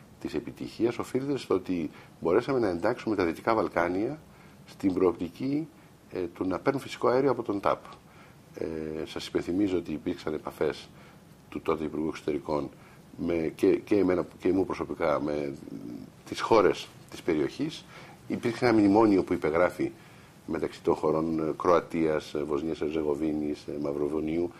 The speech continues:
Αυτό νομίζω ότι έπαιξε καθοριστικό ρόλο στο να αναδειχθεί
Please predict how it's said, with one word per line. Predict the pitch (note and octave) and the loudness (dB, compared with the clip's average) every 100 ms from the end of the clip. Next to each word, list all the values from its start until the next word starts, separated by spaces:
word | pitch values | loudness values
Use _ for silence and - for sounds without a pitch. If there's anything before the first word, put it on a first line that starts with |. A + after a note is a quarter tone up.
| - - - | -20 -20 -8
Αυτό | - - - | -6 -2 2
νομίζω | C#3 G#2 B2 C#3+ | 4 4 2 2
ότι | C#3+ B2 | 0 2
έπαιξε | B2+ B2 A#2+ | 0 0 -2
καθοριστικό | - F2+ E2 D2+ - - A2+ | -2 -2 -2 -2 -8 -2 2
ρόλο | F#2 F2 A2+ D#3 - - - - | 4 2 0 -6 -14 -20 -20 -20
στο | - - G#2 | -10 2 4
να | G2 | 6
αναδειχθεί | F2+ E2+ E2+ - - B2+ | 4 2 0 -4 -2 0